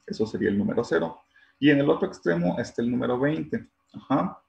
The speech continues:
Por ejemplo, alguna actividad muy intensa donde yo digo, "Ya no puedo más, siento que el corazón se me va a salir". Ese es un número veinte. Entonces, un ejercicio de intensidad moderada a vigorosa está en un puntaje de doce a diecisiete.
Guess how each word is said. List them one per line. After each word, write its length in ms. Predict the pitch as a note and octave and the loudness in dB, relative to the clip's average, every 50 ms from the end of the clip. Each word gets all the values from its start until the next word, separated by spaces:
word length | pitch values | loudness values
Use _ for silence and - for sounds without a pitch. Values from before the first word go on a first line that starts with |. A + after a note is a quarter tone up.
| _ _ | _ _
Por 160 | _ A2 G#2+ G#2+ | _ 4 6 6
ejemplo, 760 | G#2 - A2+ A2 A2 G#2+ - A2+ A2 A2 G#2 G2+ - - - - | 4 4 2 2 2 2 2 4 6 6 6 6 4 0 -2 -4
alguna 300 | A2 A2 G#2+ A2 A2 A2 | -2 0 2 2 2 2
actividad 420 | G#2+ - - G#2 G#2 G2+ G2+ G2+ | 0 -4 -4 -2 0 0 0 2
muy 300 | G#2+ A2 A#2+ C3+ C#3 C#3+ | 4 4 4 4 4 4
intensa 500 | C#3+ C3+ A2+ - A#2+ A#2+ B2 A#2+ - D3 | 2 0 0 2 0 0 0 0 -2 -2
donde 300 | B2 A2 G#2 G#2 G2+ F2+ | 0 2 4 4 4 4
yo 160 | F2+ G#2+ G#2 G#2 | 4 2 2 2
digo, 420 | A2 A2 G#2 - A2+ A2 - - A#2 A2+ G#2+ | 2 0 -2 -2 -4 -4 -4 -6 -8 -6 -2
"Ya 160 | B2 C3 C3+ | 2 2 4
no 180 | C#3 C3 - - | 2 2 0 0
puedo 240 | B2+ B2 A2+ A2 | 0 2 2 2
más, 340 | G2+ G2+ - - - - - _ _ _ | 2 2 0 -4 -8 -12 -16 _ _ _
siento 340 | - A#2+ A2 A#2 A2+ A#2 | -4 -2 -2 -2 -2 -4
que 100 | - - | -2 -2
el 100 | G2+ G#2 - | -2 -2 0
corazón 420 | - - - - - - G#2+ G#2+ | 0 0 0 0 0 2 2 2
se 140 | G#2+ - G#2+ | 2 2 0
me 100 | F#2+ - | -2 -2
va 120 | - - | -4 -6
a 40 | - | -8
salir". 300 | - - - - - - - - | -10 -12 -10 -10 -10 -10 -8 -2
Ese 240 | - C3 B2+ - B2+ | -2 0 0 0 -4
es 140 | A#2+ - - | -4 0 2
un 80 | A2+ | 4
número 320 | A2+ A2 G#2+ G#2 - - - | 4 6 4 4 2 -2 -4
veinte. 340 | - - - - - _ _ _ _ _ - - _ _ _ - | -8 -10 -12 -14 -18 _ _ _ _ _ -20 -20 _ _ _ 4
Entonces, 500 | G#2+ G#2+ G#2 A2 A#2 A#2 - A#2+ A2+ - | 4 6 6 6 2 2 0 -4 -6 -4
un 120 | B2 C3 | -2 -2
ejercicio 580 | C3 C3 - G#2+ G2 - - A#2 A2+ - A2 G2 | -2 0 0 -2 -2 0 -4 -6 -4 -2 -2 0
de 80 | G#2 | 0
intensidad 580 | G#2 G2 - - G2+ G#2 - A2 G2+ G#2 G#2+ A2 | 0 -2 -2 -4 -6 -6 -4 0 0 0 2 2
moderada 640 | A2 G#2 F#2+ - - - - - - G#2+ G#2 - - | 2 0 2 0 -2 -2 -2 -2 0 -2 -2 -2 -4
a 60 | A#2+ | -4
vigorosa 640 | B2+ C3 C3 D3+ D#3 D#3+ D3+ - - - G#2+ G#2+ - _ _ _ _ _ _ _ _ | -4 -2 -2 0 0 2 0 0 -2 -8 -10 -10 -12 _ _ _ _ _ _ _ _
está 460 | - G#2+ - - - G#2 G#2+ G#2+ G#2+ - | -2 -2 -2 -2 -4 -2 -2 -2 -2 -2
en 120 | G2+ G2+ | -2 0
un 140 | G2 G#2 G#2 | 0 0 0
puntaje 460 | G#2+ G#2 G2 - G#2+ G#2+ - - G2+ | 0 -2 -2 -2 -4 -6 -4 -4 -4
de 80 | G2+ - | -4 -4
doce 320 | - - G#2 - - - | -4 -6 -8 -6 -8 -10
a 40 | - | -10
diecisiete. 440 | - - - - - - G#2 - | -10 -14 -16 -18 -20 -20 -20 -20